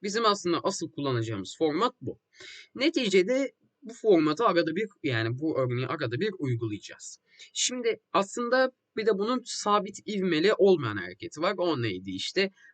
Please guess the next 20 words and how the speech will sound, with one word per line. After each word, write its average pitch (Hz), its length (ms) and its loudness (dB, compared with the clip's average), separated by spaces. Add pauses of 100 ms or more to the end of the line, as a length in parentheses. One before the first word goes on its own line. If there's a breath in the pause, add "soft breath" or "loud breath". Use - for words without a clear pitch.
Buradaki 143 400 -2
ifadeden 113 760 -2 (1080)
bizim 147 440 -2
V 165 140 2
karenin 127 520 -2 (120)
aslında 135 420 -4 (100)
bir 135 240 -6
bölü 127 180 0
ikiyi 127 280 -8
karşıya 120 440 -2
attığımızda 98 640 -6 (340)
V 151 320 0
kare 87 360 -4
eşittir - 720 -4 (300)
ne 165 120 -2
olacaktı? 98 800 -2 (260)
V 160 340 4
sıfır 123 420 -8 (100)
kare 123 460 -2 (680)
artı 135 760 -6